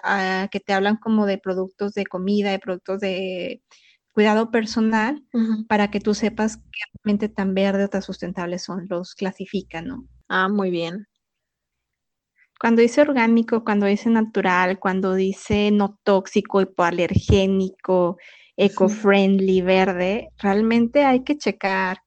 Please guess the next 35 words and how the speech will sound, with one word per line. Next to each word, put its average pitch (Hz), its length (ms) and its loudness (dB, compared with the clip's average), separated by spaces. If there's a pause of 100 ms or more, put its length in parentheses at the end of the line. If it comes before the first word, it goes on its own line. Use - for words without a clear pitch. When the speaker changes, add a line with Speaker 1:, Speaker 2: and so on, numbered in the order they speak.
Speaker 1:
que, 208 320 -2 (160)
que 202 140 -2
sea 196 180 2
verdad, 202 480 2
que 208 80 -2
no 196 100 0
tenga 233 240 -2
sustancias 202 680 -4
tóxicas. - 600 -8 (600)
Y 254 80 4
lo 262 60 8
importante 262 480 2
ahí 311 60 -2
de 320 120 -4
que 311 60 0
estén 254 200 0
certificados, 262 800 -2
porque 240 260 -6
cuando 226 220 0
un 233 60 0
producto 294 300 2
está 277 200 0
certificado, 233 960 -2
quiere 226 180 0
decir 226 300 0
que 233 120 -2
cumple 226 340 2
con 214 200 2
ciertos 226 480 0
criterios 214 840 -4 (460)
necesariamente 220 1080 4
para 196 200 -4
que 190 140 -6
le 185 100 0
puedan 208 480 0